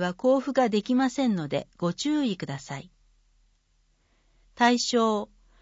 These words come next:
固定資産の所有者及び同世帯の親族、相続人、代理人、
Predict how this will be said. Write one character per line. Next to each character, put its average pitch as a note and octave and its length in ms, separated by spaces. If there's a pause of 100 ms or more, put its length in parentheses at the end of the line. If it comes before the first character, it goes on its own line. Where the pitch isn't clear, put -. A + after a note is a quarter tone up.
(140)
固 A#3+ 160
定 D#4 300
資 D4+ 160
産 G#3 300
の - 240
所 A3 240
有 B3+ 240
者 - 360
及 A3+ 280
び E3 240
同 C4+ 260
世 D4+ 140
帯 F#3+ 340
の C#3+ 180 (120)
親 C#4+ 340
族、 D3+ 380 (280)
相 C4 300
続 A#3 300
人、 F#3+ 320 (360)
代 B3 280
理 B3 120
人、 G#3+ 300